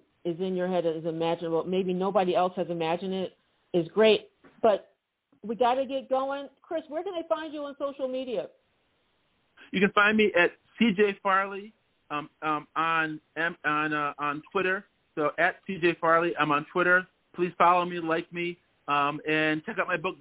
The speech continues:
Speaker 2: Zero O'Clock. It's, um, available on Amazon or better bookstores near you, but Zero O'Clock, it's out there right now. And, um, if you love B T S, you love this book. If you love young adult books, you'll love this book. I think, uh, if you love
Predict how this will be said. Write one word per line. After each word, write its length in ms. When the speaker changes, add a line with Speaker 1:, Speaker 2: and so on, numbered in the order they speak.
Speaker 2:
Zero 320
O'Clock. 460
It's, 180
um, 180
available 360
on 240
Amazon 720
or 160
better 200
bookstores 420
near 140
you, 220
but 160
Zero 260
O'Clock, 340
it's 140
out 200
there 80
right 180
now. 280
And, 160
um, 240
if 80
you 80
love 200
B 200
T 140
S, 180
you 120
love 160
this 100
book. 200
If 120
you 60
love 220
young 180
adult 300
books, 300
you'll 100
love 180
this 200
book. 200
I 80
think, 220
uh, 200
if 120
you 80
love 200